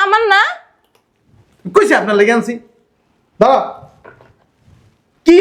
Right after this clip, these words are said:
Speaker 2: ও-, দেই। এটা কি লেগে নিতেছেন?
Speaker 1: ওই যে তোমার শ্বশুরে না মাঝে মধ্যে ঘুমের ভিতর পানি চাই, এর লেগে পানি বইরা মাথার কাছে রাখতাম।
Speaker 2: আপনার মাথা পুরো গেছে গা। এটা হইছে কি, এটার ভিতরে কেমিক্যাল থাকে। এটার মধ্যে পানি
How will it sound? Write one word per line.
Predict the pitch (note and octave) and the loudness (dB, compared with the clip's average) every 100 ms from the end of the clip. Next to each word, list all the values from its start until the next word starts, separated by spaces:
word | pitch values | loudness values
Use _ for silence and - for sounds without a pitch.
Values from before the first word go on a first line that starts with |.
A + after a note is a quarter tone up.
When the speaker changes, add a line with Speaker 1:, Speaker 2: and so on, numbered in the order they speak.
| E4+ | 2
Speaker 2:
ও-, | E4+ - - _ _ _ _ _ - | -2 -14 -20 _ _ _ _ _ 0
দেই। | G#3+ - - - - - - _ _ _ _ | 0 0 -8 -16 -20 -20 -20 _ _ _ _
এটা | B3 D#4+ | 0 2
কি | E4 C#4+ | 2 2
লেগে | C4 A#3 | 2 0
নিতেছেন? | - C3 B2 C#4+ | -2 -4 -6 -4
Speaker 1:
ওই | |
যে | D4 D#4+ | -2 0
তোমার | E4 E4 | -2 0
শ্বশুরে | D4 D4 E4+ E4 D#4 | 0 0 2 2 2
না | E4 B3 A#3 | 2 2 0
মাঝে | A#3+ C4+ | -2 -4
মধ্যে | C4 A#3+ A3+ | -4 -4 -2
ঘুমের | A3+ A#3+ | -4 -4
ভিতর | A#3 A#3 | -4 -2
পানি | A#3+ A3 | -2 -2
চাই, | A3 | -2
এর | G#3+ | -2
লেগে | A3+ A#3 A#3 - - | -2 0 -2 -4 -2
পানি | A#3+ C4+ | 0 2
বইরা | A#3+ C4+ D#4 G3 - - - _ _ A3+ | 4 4 2 -2 -6 -20 -20 _ _ -4
মাথার | A3+ A#3 | -2 -4
কাছে | A3+ A3+ G3+ | -8 -4 -6
রাখতাম। | - F3 | -4 -6
Speaker 2:
আপনার | D#3+ E3+ F3 | -4 -2 0
মাথা | F#3+ F#3 E3+ | 0 -2 -2
পুরো | F3+ E3 | 0 2
গেছে | G3+ G3+ D3 | 0 0 -2
গা। | A#2 G#2+ - _ _ _ _ _ _ D#3 | -4 -6 -12 _ _ _ _ _ _ -2
এটা | E3+ G#3 | 2 2
হইছে | G#3 G#3 G#3+ | 0 -4 0
কি, | C4+ A#3 | 2 4
এটার | G3+ G3+ | 2 0
ভিতরে | G#3+ A3+ | -2 0
কেমিক্যাল | B3 A#3+ A3+ G3 F3 | 0 0 0 -2 -6
থাকে। | A#2+ G2+ - _ _ _ _ _ - B3+ A3+ - | -8 -12 -16 _ _ _ _ _ -20 -20 -8 -2
এটার | F3 A3+ | 0 2
মধ্যে | A#3 A3+ | 0 0
পানি | A#3 | 0